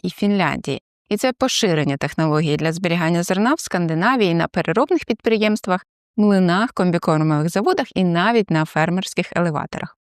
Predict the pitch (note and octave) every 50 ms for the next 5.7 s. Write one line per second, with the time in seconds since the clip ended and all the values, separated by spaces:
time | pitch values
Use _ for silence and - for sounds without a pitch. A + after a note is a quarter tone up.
0 | _ _ _ _ _ _ _ _ - - A3+ G3 E3 D3+ - - - D3+ D3+ D3+
1 | F3 G#3 D4+ E4+ - - - G#3+ - G3 B3 - - - G3+ F#3 - - - -
2 | - - - C#3+ C#3 C3+ C3+ - - C3+ A#2+ A#2+ - - - E3+ G3+ - _ _
3 | _ _ _ - C4 C#4+ C4+ C#4+ C#4 C4+ B3 A#3 G#3+ G3 G3 G#3 G#3 A3 G#3+ G3+
4 | G3 G#3 G3 G3 F#3+ - - F3 D#3 C#3+ C#3 C#3 C#3+ C#3+ C#3+ C#3+ - D#3+ D#3+ -
5 | D#3+ D#3+ F#3+ - - G3+ G3+ G#3 A3 A#3+ B3 C4 C#4 C#4+